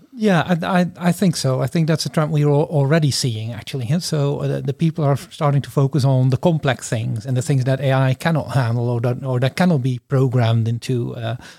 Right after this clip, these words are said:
an algorithm or something like that. Huh? And that, um, also means that where you're gonna be distinctive as an organization is precisely on that. Huh? You're not gonna be distinctive on the, the technology per se. Huh?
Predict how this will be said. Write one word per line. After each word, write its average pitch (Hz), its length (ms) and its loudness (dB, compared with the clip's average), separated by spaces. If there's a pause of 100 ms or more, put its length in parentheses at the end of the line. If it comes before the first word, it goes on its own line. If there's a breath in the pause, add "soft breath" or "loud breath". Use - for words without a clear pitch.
(120 loud breath)
an 127 100 2
algorithm 127 580 2
or 110 80 0
something 131 380 -2
like 110 180 -4
that. 110 300 -8
Huh? 190 100 0 (460 loud breath)
And 143 120 2
that, 139 280 2 (200)
um, 131 720 2
also 185 280 0
means 147 480 4
that 135 640 2
where 139 160 2
you're 135 100 2
gonna 131 180 2
be 135 140 0
distinctive 143 560 0
as 131 140 2
an 143 60 0
organization 127 580 0
is 139 100 -4
precisely 135 580 -4
on 123 200 -4
that. 127 300 -4
Huh? 147 100 0
You're 151 180 0
not 147 220 4
gonna 135 200 2
be 123 200 0
distinctive 123 640 0
on 110 400 -2 (640 soft breath)
the, 131 120 -2 (200)
the 123 100 -2
technology 120 640 0
per 110 260 -6
se. 107 480 -2
Huh? 180 140 -4